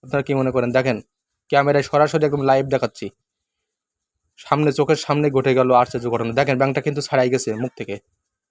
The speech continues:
মুখ থেকে ছাড়াই গেছে। আহ, আবারও চেষ্টা করছে। আমি সরে আসি একটু, না হলে আমাকে ধরবে এবার।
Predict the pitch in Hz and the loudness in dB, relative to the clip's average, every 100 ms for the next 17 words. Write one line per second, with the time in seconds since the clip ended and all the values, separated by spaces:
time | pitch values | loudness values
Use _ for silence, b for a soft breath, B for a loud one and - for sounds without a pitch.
0 | _ _ _ - 123 - 147 151 143 131 | _ _ _ -14 -14 -4 0 2 2 2
1 | 139 170 196 254 _ _ - 160 127 123 | 2 2 0 -2 _ _ -20 -10 -4 0
2 | 123 117 127 151 151 151 147 143 135 147 | 0 2 4 4 2 -2 -4 -4 -2 -2
3 | 175 _ _ - 160 - _ _ _ - | -4 _ _ -20 -20 -20 _ _ _ -8
4 | 127 139 - - 147 147 147 147 - 127 | -4 -4 -6 -2 2 2 4 0 0 -2
5 | 127 135 139 139 131 131 135 127 123 123 | 0 0 2 2 0 -2 -2 0 0 2